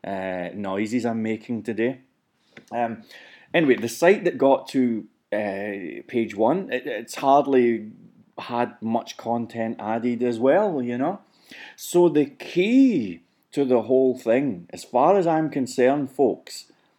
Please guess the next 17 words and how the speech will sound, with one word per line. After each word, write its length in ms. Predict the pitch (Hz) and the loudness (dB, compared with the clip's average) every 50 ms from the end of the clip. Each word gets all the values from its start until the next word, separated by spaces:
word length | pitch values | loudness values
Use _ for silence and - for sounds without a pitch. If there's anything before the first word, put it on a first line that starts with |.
| _ _ _ _ | _ _ _ _
it's 160 | - - - | -14 -12 -4
something 520 | - - 143 156 156 156 - 151 139 131 104 | 2 2 2 2 2 -2 -4 -4 -2 -2 -2
that 240 | 107 - - - | -4 -6 -6 -10
nobody 1200 | 92 92 95 101 104 110 123 135 139 147 151 151 156 147 - 123 120 120 127 123 120 131 127 131 | -14 -12 -8 -6 -2 2 4 4 4 4 4 2 0 0 2 4 4 6 6 4 4 2 2 2
is 340 | 120 - - 101 95 - - _ | 0 -2 -4 -8 -10 -12 -16 _
talking 540 | - - - 101 104 107 104 - 120 113 113 | -20 -8 -4 -2 -2 -2 -4 -6 -8 -6 -6
about. 380 | 117 110 98 107 98 87 - - _ _ _ _ _ _ _ | -6 -4 -2 -2 -2 -2 -6 -10 _ _ _ _ _ _ _
You 120 | 113 120 | 0 2
want 240 | 135 156 196 202 - - | 4 4 2 2 -2 -4
to 80 | 170 | -2
know 140 | 180 180 175 | -2 -2 -2
how 180 | 151 151 160 165 | -2 0 0 2
you 180 | 165 160 156 | 2 2 2
get 320 | 165 156 147 127 - - - | 2 2 2 2 0 -6 -4
top, 320 | 139 147 147 143 - _ _ 131 | -2 -2 -2 -2 -6 _ _ -2
uh, 220 | 123 123 117 113 113 - _ _ _ _ _ _ - | 0 0 0 -2 -4 -8 _ _ _ _ _ _ -6
do 240 | - 110 131 135 117 | 0 2 2 4 2